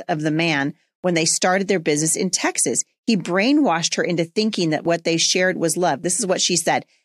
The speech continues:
"At that time, at thirteen years old, I could clearly,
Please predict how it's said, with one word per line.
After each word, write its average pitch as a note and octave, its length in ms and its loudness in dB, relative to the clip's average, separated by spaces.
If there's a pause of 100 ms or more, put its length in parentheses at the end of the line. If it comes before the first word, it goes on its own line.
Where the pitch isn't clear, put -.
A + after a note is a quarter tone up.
(120)
"At F#3 140 -4
that A3 240 0
time, A3 320 0
at - 140 -2 (100)
thirteen G#3+ 500 2
years F#3+ 220 2
old, F3+ 340 2
I F3+ 120 0
could F3 220 -4
clearly, G#3 720 0